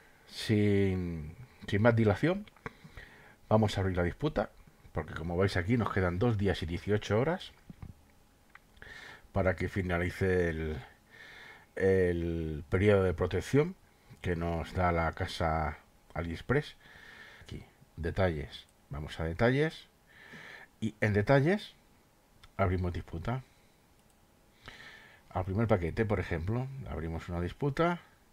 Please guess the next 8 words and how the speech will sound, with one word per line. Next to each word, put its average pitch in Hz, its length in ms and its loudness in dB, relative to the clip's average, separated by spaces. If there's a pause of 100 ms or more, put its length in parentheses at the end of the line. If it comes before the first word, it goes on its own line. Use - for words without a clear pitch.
(1200)
y 90 180 -2
quiero 98 380 0 (460)
reembolso. 92 640 -2 (1800)
Solo 123 240 6
reembolso. 104 540 2
No 104 240 2
he - 20 4
recibido, 117 680 2